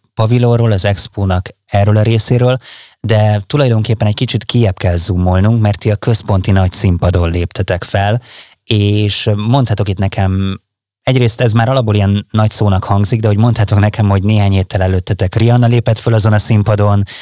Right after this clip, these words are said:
akkor, ö, Alicia Keys ugyanúgy azon a színpadon állt ki a közönség elé,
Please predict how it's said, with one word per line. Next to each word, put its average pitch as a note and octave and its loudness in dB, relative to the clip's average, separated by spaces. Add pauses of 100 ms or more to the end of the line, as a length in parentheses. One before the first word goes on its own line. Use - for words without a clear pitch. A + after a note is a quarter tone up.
(100)
akkor, F#2 -2
ö, F2+ 0 (100)
Alicia A2 2
Keys G2 0
ugyanúgy A2+ 2
azon G#2 2
a G2+ 2
színpadon G2 0
állt F#2+ 0
ki - 0
a F#2+ 2
közönség F#2+ 0
elé, F#2+ 2